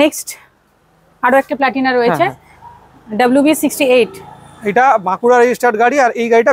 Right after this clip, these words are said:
Speaker 2: বিএস সিক্স এর উপরে রয়েছে। আপনারা এতক্ষণ দেখলেন বিএস ফোর মডেলের গাড়ি, এটা বিএস সিক্স মডেলের গাড়ি রয়েছে। আর এটা আপনার এক বছর সাত থেকে আট মাসের মতো বয়স, Condition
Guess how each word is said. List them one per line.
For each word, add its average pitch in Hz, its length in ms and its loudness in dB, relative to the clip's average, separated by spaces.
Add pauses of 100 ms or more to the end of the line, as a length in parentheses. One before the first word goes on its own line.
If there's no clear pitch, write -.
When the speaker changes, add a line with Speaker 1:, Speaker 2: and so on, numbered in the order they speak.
Speaker 2:
বিএস 208 240 -2
সিক্স 214 180 -14
এর 196 120 0
উপরে 165 180 -4
রয়েছে। 156 220 -8
আপনারা 196 220 -2
এতক্ষণ 226 320 -6
দেখলেন 226 320 2
বিএস 214 240 0
ফোর 226 200 0
মডেলের 233 320 4
গাড়ি, 254 140 2 (380)
এটা 202 180 0 (100)
বিএস 254 220 2 (300)
সিক্স 240 260 -8
মডেলের 208 340 2
গাড়ি 196 180 4
রয়েছে। 202 220 0 (440)
আর 190 120 -2
এটা 220 100 0 (100)
আপনার 208 180 -2 (100)
এক 175 40 -4 (100)
বছর 208 200 -4 (120)
সাত 180 180 -4
থেকে 202 180 -6
আট 170 140 -8
মাসের 196 240 -4
মতো 202 200 -2
বয়স, 240 200 2 (540)
Condition 196 300 -2